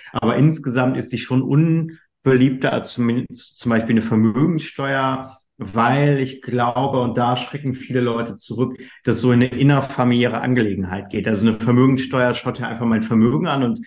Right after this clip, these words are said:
sagt dann, du musst jetzt so viel Steuern zahlen. Arbeit ist irgendwie ein Verhältnis von Arbeitgeber, Arbeitnehmer. Und bei Erbschaft ist quasi Tod und Familie mit drin. Und da, glaub ich, gibt's noch stärkere Abwehr dagegen, dass der Staat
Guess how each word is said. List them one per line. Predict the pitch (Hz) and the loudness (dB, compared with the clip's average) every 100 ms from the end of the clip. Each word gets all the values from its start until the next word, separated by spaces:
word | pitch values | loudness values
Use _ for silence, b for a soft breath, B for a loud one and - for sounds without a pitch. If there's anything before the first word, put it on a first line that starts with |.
| B B _ | B B _
sagt | 117 117 131 | -4 -2 0
dann, | 117 | 2
du | |
musst | 117 120 | 2 0
jetzt | - | -2
so | 110 | -4
viel | - - | -6 -8
Steuern | 113 - 156 170 160 | -6 0 0 0 -4
zahlen. | 160 147 139 139 | -2 2 2 0
Arbeit | 120 131 135 131 127 | -2 -2 -2 -2 -2
ist | 123 | -4
irgendwie | 127 127 | -4 -4
ein | 120 | -6
Verhältnis | 123 113 120 123 - - | -4 -4 -2 -4 -8 -8
von | - 123 | -6 -2
Arbeitgeber, | 113 113 113 127 113 107 | 0 0 0 0 0 -2
Arbeitnehmer. | 110 110 110 131 156 135 165 B B B B B - | -2 -4 -2 -2 -2 -2 -4 B B B B B -2
Und | 117 117 | 0 2
bei | 117 | 0
Erbschaft | 120 131 139 - 143 147 | 0 -2 -2 0 -2 -2
ist | 131 - | -6 -6
quasi | - 120 110 107 | -2 0 2 0
Tod | - 135 135 | 0 0 0
und | 117 110 113 | -4 -6 -6
Familie | 117 117 160 175 | -2 0 0 0
mit | 160 156 | -2 -4
drin. | 147 156 151 151 147 B B | -4 -2 -2 -4 -8 B B
Und | 113 117 | -4 0
da, | 120 | 2
glaub | 123 131 | 2 2
ich, | 131 | 0
gibt's | - - - | -2 -4 -2
noch | 123 117 | -2 -2
stärkere | - 120 120 123 127 110 113 117 117 | -4 0 0 -2 -4 -2 0 0 -2
Abwehr | 127 131 - 117 117 | -4 -4 -6 -2 -2
dagegen, | 113 113 113 113 113 | 0 -4 -2 -2 0
dass | 110 - | 0 -4
der | 110 | -8
Staat | - - 104 110 117 117 | -6 -4 0 0 0 -4